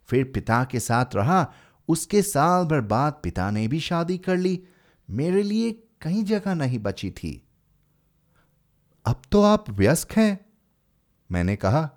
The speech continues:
"हाँ, पर कितना अकेला। एक बात बताऊं, वहां अल्बर्टा में हम सब अकेले हैं,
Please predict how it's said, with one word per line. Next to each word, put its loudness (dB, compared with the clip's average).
"हाँ, -2
पर 2
कितना 0
अकेला। 0
एक 4
बात 2
बताऊं, 2
वहां 2
अल्बर्टा -2
में 0
हम 0
सब 0
अकेले 0
हैं, -2